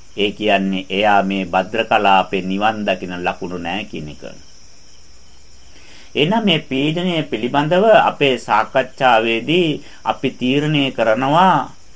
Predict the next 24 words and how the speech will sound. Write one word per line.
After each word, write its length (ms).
මේ 240
පීඩනය 680
කියන 320
තරලය 500
ගොඩාක් 440
සියුම් 520
තරලයක්. 640
මේ 200
බඹයක් 460
විතර 240
උස 220
තියෙන 320
මේ 200
කයේ 540
ආයතන 560
අයට 380
සම්බන්ධ 640
ප්‍රශ්නයක්. 640
අතීත 500
වර්තමාන 760
අනාගත 640
කියන 340
කාල 440
තුනේදීම 720